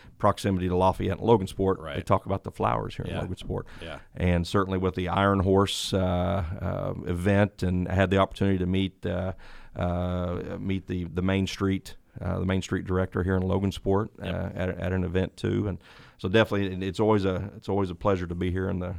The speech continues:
Speaker 1: our surrounding Logansport.
Speaker 2: We got a lot going on too. There's a lot happening here,
Speaker 1: Absolutely.
Speaker 2: man, and that's, that's great. So
Speaker 1: Absolutely. And then of course there's road projects going on, and I've
Speaker 2: Yes.
Speaker 1: always, I've always told people, 'cause it's, it's,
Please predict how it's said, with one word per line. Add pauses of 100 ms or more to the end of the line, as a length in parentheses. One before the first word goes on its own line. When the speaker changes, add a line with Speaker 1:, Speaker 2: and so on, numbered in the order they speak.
Speaker 1:
our
surrounding
Logansport.
Speaker 2:
We
got
a
lot
going
on
too.
There's
a
lot
happening
here,
Speaker 1:
Absolutely.
Speaker 2:
man,
and
that's,
that's
great.
So
Speaker 1:
Absolutely.
And
then
of
course
there's
road
projects
going
on,
and
I've
Speaker 2:
Yes.
Speaker 1:
always,
I've
always
told
people,
'cause
it's,
it's,